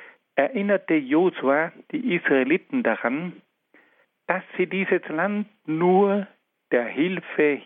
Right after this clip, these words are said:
Jahwes verdankten. Das Volk bekannte sich zu Jahwe und erneuerte seinen Bund mit ihm.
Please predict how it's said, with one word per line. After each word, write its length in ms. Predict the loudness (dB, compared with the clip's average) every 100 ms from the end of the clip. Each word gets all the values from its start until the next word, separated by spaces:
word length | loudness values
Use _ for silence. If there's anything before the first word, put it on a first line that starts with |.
| _
Jahwes 540 | -4 -4 -8 -4 -4 -4 -6
verdankten. 680 | -6 -4 -4 -6 -10 -10 -12 _ _ _ _ _ _ _ _ _ _ _ _ _ -4
Das 160 | -4
Volk 380 | -2 0 0 -4 -14 -10 -6
bekannte 520 | -2 -2 -2 -4 -4
sich 120 | -4 -6 -4
zu 100 | 0
Jahwe 520 | 0 -2 -4 -4 -4 _ _ _ _ _ _ _ -4
und 240 | -4 -2
erneuerte 760 | -2 -2 -2 0 0 0 -2 0
seinen 340 | -2 0 -2 0
Bund 440 | 0 0 -6 _
mit 180 | -2 0
ihm. 400 | 0 0 -2